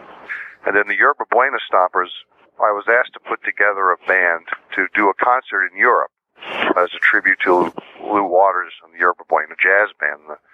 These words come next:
They were a band in San Francisco in the forties. They started in the late thirties, and it was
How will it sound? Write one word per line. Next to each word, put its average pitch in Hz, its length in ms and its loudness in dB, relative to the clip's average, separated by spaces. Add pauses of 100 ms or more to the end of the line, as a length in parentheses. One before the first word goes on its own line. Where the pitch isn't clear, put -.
(140)
They 113 80 2
were 131 160 2
a - 80 -14
band 104 240 2
in 90 160 -12
San 101 160 2
Francisco - 800 -2
in 104 160 -4
the 87 80 2 (160)
forties. 98 480 2
They 87 160 -2
started 104 400 2
in 90 80 -16
the 90 80 -2
late 92 320 2
thirties, 90 400 0
and 87 80 -6
it 87 80 -6
was 87 160 -4